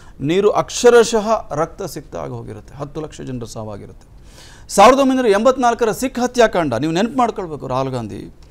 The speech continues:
ಅಮೃತ್ಸರದ ಗೋಲ್ಡನ್ ಟೆಂಪಲ್ ಮೇಲೆ ಸೇನಾ ದಾಳಿಯನ್ನು ಖಂಡಿಸಿ ನಡೆದಂಥ ಹತ್ಯಾಕಾಂಡದಲ್ಲಿ ಹದಿನೈದರಿಂದ ಹದಿನೇಳು ಸಾವಿರ ಸಿಖ್ಖರ ಮಾರಣ ಹೋಮ ಆಗತ್ತೆ. ಅದರಲ್ಲಿ ಇವತ್ತಿಗೂ ಕೂಡ ಜಗದೀಶ್ ಟೈಟ್ಲರ್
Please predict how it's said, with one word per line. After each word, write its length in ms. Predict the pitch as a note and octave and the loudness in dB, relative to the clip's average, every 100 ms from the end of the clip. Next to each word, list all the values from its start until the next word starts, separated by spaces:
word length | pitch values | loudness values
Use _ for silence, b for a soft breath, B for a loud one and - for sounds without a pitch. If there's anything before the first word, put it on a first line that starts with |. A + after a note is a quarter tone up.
| B B B - | B B B 4
ಅಮೃತ್ಸರದ 580 | G3 C#4 - B3+ A#3+ | 6 6 4 4 6
ಗೋಲ್ಡನ್ 360 | F3+ G#3 B3 A#3+ | 8 6 6 4
ಟೆಂಪಲ್ 260 | A#3 A3 G#3 | 2 0 0
ಮೇಲೆ 560 | F#3+ D3+ A#2+ D#3+ A3+ - | 0 0 0 -4 -8 -16
ಸೇನಾ 320 | - F3+ F#3 G#3 | -12 -4 0 2
ದಾಳಿಯನ್ನು 500 | G3 F#3 E3+ D#3 - | 2 0 -2 -4 -2
ಖಂಡಿಸಿ 560 | F#3+ G3 - A#2 G2 - b - | -2 -2 -4 -10 -12 -18 b 0
ನಡೆದಂಥ 340 | E3 E3+ D#3+ | 2 2 0
ಹತ್ಯಾಕಾಂಡದಲ್ಲಿ 1040 | D3+ D3 F#3+ F3+ D3+ A#2 G2 G2 C3 D#3 - b b b b | -4 -2 -6 -6 -8 -10 -10 -8 -8 -8 -14 b b b b
ಹದಿನೈದರಿಂದ 720 | F#3+ G#3 C4+ D4 D4 C4 B3 B3 | 2 2 2 2 0 -2 0 -2
ಹದಿನೇಳು 640 | G3 G#3 C#4 C#4 C#4 C4+ | 0 -2 -2 0 0 -2
ಸಾವಿರ 460 | - G3 A3 B3 A#3 E3+ G#2+ E3 - b b b | -8 -2 0 0 0 0 -2 -8 -14 b b b
ಸಿಖ್ಖರ 440 | - B3 - C#4 | -2 -2 0 2
ಮಾರಣ 360 | C4+ G#3 A#3 C#4+ | 4 6 6 6
ಹೋಮ 240 | C4+ B3 C4 | 4 4 6
ಆಗತ್ತೆ. 440 | B3+ A3+ - B2+ - - | 4 4 0 -6 -10 -8
ಅದರಲ್ಲಿ 500 | C#3+ F#3+ F#3+ D3 G#2+ b b | -4 -4 -4 -6 -10 b b
ಇವತ್ತಿಗೂ 500 | C#3+ F3 G3 G#3 G#3+ | -2 -2 -2 -4 -4
ಕೂಡ 200 | E3 B2 | -4 -6
ಜಗದೀಶ್ 460 | A#2+ B2 C#3+ E3 D#3+ | -6 -4 -4 -4 -6
ಟೈಟ್ಲರ್ 500 | D#3 E3+ - F3+ | -8 -8 -6 -6